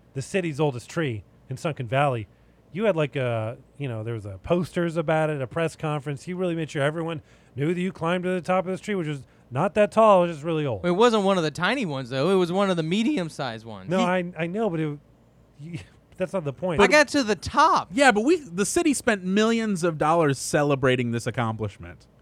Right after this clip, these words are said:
Speaker 2: Yeah, well, it made a really cool picture. Remember, I got to the top and I did my arms like a, like a muscle
Speaker 1: Yeah,
Speaker 2: man.
Speaker 1: I remember.
Speaker 3: Yeah, you did.
Speaker 2: And I was like, "Everybody look at me!"
Speaker 3: Yeah, we know. It's on our license plates.
Speaker 2: It
Speaker 3: It's
Speaker 2: says, "Everybody look at me," and it's got me in the middle.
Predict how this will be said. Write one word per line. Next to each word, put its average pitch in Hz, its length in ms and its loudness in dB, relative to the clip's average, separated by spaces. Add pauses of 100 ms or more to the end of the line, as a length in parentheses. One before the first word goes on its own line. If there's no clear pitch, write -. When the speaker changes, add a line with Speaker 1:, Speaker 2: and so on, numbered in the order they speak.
(500)
Speaker 2:
Yeah, 214 220 2
well, 156 240 0
it 160 60 -2
made 180 180 0
a 180 60 -2
really 190 200 2
cool 185 220 -4
picture. 202 340 -4
Remember, 165 300 -4
I 170 80 0
got 185 140 0
to 175 40 -12
the 165 80 -14
top 185 240 0
and 170 80 -10
I 156 40 -6
did 170 100 -4
my 170 220 -2
arms 180 160 -4
like 143 160 -4
a, 139 60 -6
like 135 260 -6
a - 20 -8
muscle 139 300 -2
Speaker 1:
Yeah, 135 60 0
Speaker 2:
man. 135 280 -4
Speaker 1:
I 135 40 -4
remember. 123 380 -4
Speaker 3:
Yeah, 113 260 -2
you 107 140 -4
did. 95 60 -10
Speaker 2:
And 139 80 -2
I 151 60 0
was 147 80 -2
like, 170 180 0
"Everybody 311 360 6
look 330 180 2
at 311 80 -2
me!" 359 400 2
Speaker 3:
Yeah, 127 180 2
we 135 100 2
know. 143 160 4
It's 123 140 -2
on 131 100 0
our 120 80 2
license 113 360 -2
plates. 85 420 -14
Speaker 2:
It 101 100 -8
Speaker 3:
It's 131 80 -12
Speaker 2:
says, 156 160 -8
"Everybody 165 420 0
look 185 160 0
at 190 60 -4
me," 220 180 0
and 156 100 0
it's 113 100 -8
got 165 200 0
me 190 120 0
in 185 80 0
the 190 80 -2
middle. 196 340 -2